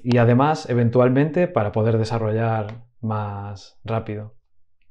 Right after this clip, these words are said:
Lo que necesitamos para, eh, realizar este curso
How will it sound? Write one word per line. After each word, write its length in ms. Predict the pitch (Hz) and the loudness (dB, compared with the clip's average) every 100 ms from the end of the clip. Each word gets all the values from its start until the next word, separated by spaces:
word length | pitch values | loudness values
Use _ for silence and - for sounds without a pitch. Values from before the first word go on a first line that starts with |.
| - - _ - - - - - - - - | -20 -20 _ -20 -20 -20 -20 -20 -20 -20 -10
Lo 280 | 135 131 135 | 0 6 6
que 560 | 135 135 131 131 131 127 | 4 4 6 8 6 4
necesitamos 960 | 127 123 117 120 127 120 156 156 151 - | 4 2 0 0 0 2 2 0 -4 -4
para, 1160 | 120 113 113 113 110 107 107 104 104 104 110 - | 0 2 2 2 0 -2 -4 -6 -8 -10 -14 -12
eh, 320 | 113 101 101 107 | -10 -8 -10 -6
realizar 360 | 113 110 123 | -2 0 0
este 240 | 123 - 120 | 0 0 0
curso 540 | 147 143 - 151 - | 0 0 -2 -4 -4